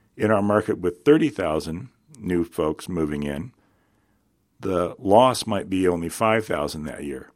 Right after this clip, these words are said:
meaning the net migration, the net addition to the market, is twenty-five thousand. So we actually have two and a half percent growth in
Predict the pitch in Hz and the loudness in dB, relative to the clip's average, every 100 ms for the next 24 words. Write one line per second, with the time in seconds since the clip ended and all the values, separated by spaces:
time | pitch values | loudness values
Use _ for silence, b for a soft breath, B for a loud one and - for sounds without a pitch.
0 | _ - 87 87 82 80 101 - - 82 | _ -4 -2 -2 -2 0 0 0 -6 -6
1 | 76 80 76 - 85 85 87 87 78 92 | -2 -2 -2 -6 -8 -6 -2 -2 -2 -4
2 | 90 85 82 78 76 - b b b 76 | -4 -6 -8 -10 -12 -14 b b b -8
3 | 76 71 - - _ _ - - - - | -8 -6 -8 -10 _ _ -20 -16 -6 -2
4 | 87 - 50 - - - - _ - - | -2 -2 -8 -8 -12 -14 -20 _ -10 0
5 | 98 104 113 101 92 85 - 127 107 90 | 6 6 4 -2 -4 -4 -2 0 0 -2
6 | 104 - 98 - - - 82 85 - _ | -6 -6 -10 -10 -10 -8 -4 -4 -6 _
7 | b b b b b - 87 120 113 | b b b b b -6 -4 -4 -8